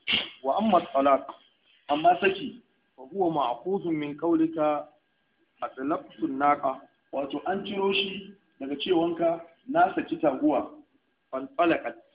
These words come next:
Speaker 2: Sai ta saku.
Speaker 1: Na'am.
Speaker 2: "Na saki taguwa," sai ta saku.
Speaker 1: إذا أرسلتها من إقال أو قيد.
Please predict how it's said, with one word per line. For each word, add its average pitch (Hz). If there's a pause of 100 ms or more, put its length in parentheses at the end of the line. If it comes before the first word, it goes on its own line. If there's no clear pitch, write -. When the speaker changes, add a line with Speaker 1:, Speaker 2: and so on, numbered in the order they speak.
(460)
Speaker 2:
Sai 165
ta 180
saku. 151 (400)
Speaker 1:
Na'am. 123
Speaker 2:
"Na 175
saki 170
taguwa," 160
sai 165
ta 165
saku. 127 (840)
Speaker 1:
إذا 143 (140)
أرسلتها 175
من 139 (160)
إقال 160
أو 139
قيد. 139